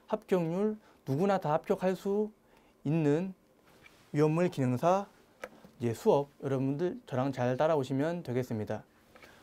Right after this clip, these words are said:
그러면 이제 간단하게 오티 여기까지 하고 마치겠습니다.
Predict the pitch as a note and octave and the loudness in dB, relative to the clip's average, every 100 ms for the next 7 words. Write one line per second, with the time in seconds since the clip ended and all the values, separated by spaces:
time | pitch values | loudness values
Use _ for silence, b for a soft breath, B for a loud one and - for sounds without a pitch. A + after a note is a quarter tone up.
0 | b F3+ F#3 D3 D#3 C3 B2+ G#3 A3 D#3+ | b 0 0 0 0 0 6 8 8 6
1 | E3+ F#3 b b - C3+ C#3 F3 G3 - | 2 0 b b -4 -4 2 2 2 -2
2 | C3+ C3 D3 C#3+ D3 D3+ D#3 F#3 - b | -2 0 2 0 0 0 -2 -4 -6 b
3 | b b B2 - C3+ B2+ A#2 G#2+ C3+ | b b -6 -2 -2 0 -4 -2 -2